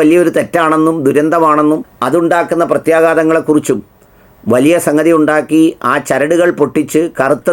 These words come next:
തുണി വലിച്ചെറിഞ്ഞ് സ്വാതന്ത്ര്യത്തിൻ്റെ പ്രകാശഗോപുരത്തിലേക്കും വിവിധ നിറത്തിലുള്ള കുപ്പികൾ അടുക്കി വച്ചിരിക്കുന്ന കടകളിലേക്കും സർവാത്മന സ്വാഗതം ചെയ്യുമ്പോൾ ഒരു തരുണീമണിയാണ് അങ്ങോട്ട് വരുന്നത്. അപ്പോഴാണ് കർമ്മ ചാനൽ അവരെ വിളിക്കുന്നത്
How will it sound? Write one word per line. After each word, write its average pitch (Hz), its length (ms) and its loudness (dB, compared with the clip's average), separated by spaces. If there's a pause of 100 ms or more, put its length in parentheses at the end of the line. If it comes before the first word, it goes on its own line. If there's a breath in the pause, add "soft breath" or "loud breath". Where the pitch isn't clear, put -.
തുണി 160 240 0
വലിച്ചെറിഞ്ഞ് 147 580 0 (500 soft breath)
സ്വാതന്ത്ര്യത്തിൻ്റെ 160 760 0
പ്രകാശഗോപുരത്തിലേക്കും 156 1300 2 (400)
വിവിധ 147 200 2 (100)
നിറത്തിലുള്ള 170 480 0 (300)
കുപ്പികൾ 180 380 0
അടുക്കി 160 260 0
വച്ചിരിക്കുന്ന 151 460 0
കടകളിലേക്കും 156 680 0 (480 soft breath)
സർവാത്മന 165 640 0 (140)
സ്വാഗതം 165 360 2
ചെയ്യുമ്പോൾ 147 400 2 (420)
ഒരു 120 240 2 (420)
തരുണീമണിയാണ് 139 800 0 (160)
അങ്ങോട്ട് 117 280 2
വരുന്നത്. 98 360 0 (360)
അപ്പോഴാണ് 139 440 0 (100)
കർമ്മ 120 220 0 (140)
ചാനൽ 139 260 2
അവരെ 123 220 2
വിളിക്കുന്നത് 104 460 0